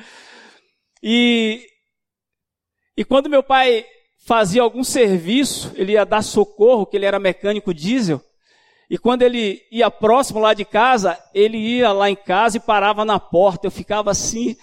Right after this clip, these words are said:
<laughs> "Esse aí é meu pai, ó." <laughs> Eu ia no, no meus coleguinhas, eu ficava, "Esse aqui é meu pai, tá vendo, ó? E eu vou dirigir uma Toyota dessa aí, você vai ver."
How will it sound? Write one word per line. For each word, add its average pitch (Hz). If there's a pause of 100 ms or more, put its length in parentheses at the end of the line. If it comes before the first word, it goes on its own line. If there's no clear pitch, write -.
(280)
<laughs> -
"Esse 170
aí 185
é 208
meu 214
pai, 190
ó." 185
<laughs> - (840)
Eu 202
ia 233
no, 233 (160)
no 226
meus 233
coleguinhas, 220
eu 233
ficava, 208
"Esse 220
aqui 208
é 220
meu 233
pai, 185
tá 170
vendo, 220
ó? 196 (580)
E -
eu 160 (140)
vou 175
dirigir 170
uma 208
Toyota 175
dessa 190
aí, 156
você -
vai 247
ver." 160